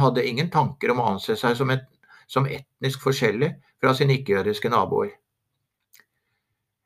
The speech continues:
Sionismen prøver altså å bygge opp en rettferdiggjøring av sitt krav på Palestina gjennom en omfattende historieforfalskning. Rundt forrige århundreskifte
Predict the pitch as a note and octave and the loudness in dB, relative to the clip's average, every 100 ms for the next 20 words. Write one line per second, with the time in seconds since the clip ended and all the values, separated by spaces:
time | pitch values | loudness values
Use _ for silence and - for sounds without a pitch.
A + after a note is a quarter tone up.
0 | _ _ - F3 D3+ C#3 E3+ E3 D3 D3+ | _ _ 2 2 4 2 0 6 8 8
1 | B2 D#3+ D3+ C#3+ D#3 B2+ - D3 C#3 D3 | 6 2 0 0 2 2 0 -2 0 0
2 | C#3+ A#2 G2+ G2+ A2+ C3+ C#3+ B2 C#3+ C#3 | 0 -2 -2 -2 0 2 2 0 -4 -2
3 | A2 G2+ - B2 B2+ C3 C3+ A#2 G#2 B2+ | -2 -2 -2 -2 2 0 0 -2 -2 -2
4 | D3+ - - _ - B2+ D3 D#3+ E3+ A2 | -4 -8 -20 _ 0 2 4 0 0 -4
5 | G2+ G2 A#2+ B2 B2 C3+ C#3 G2+ F#2 G#2 | -4 0 0 0 -2 -2 0 -2 -2 -4
6 | F#2+ F2 - E2 - _ _ _ _ _ | -4 -6 -8 -12 -14 _ _ _ _ _
7 | _ _ _ _ _ _ _ _ _ _ | _ _ _ _ _ _ _ _ _ _
8 | _ - _ _ _ _ _ _ - - | _ -20 _ _ _ _ _ _ -20 -6
9 | - F#3 G3 - - E3+ C#3 D3+ A2 A2+ | 0 0 0 -8 2 4 8 8 8 4
10 | A2 A#2+ C3+ C3+ E3 | 0 0 -2 0 0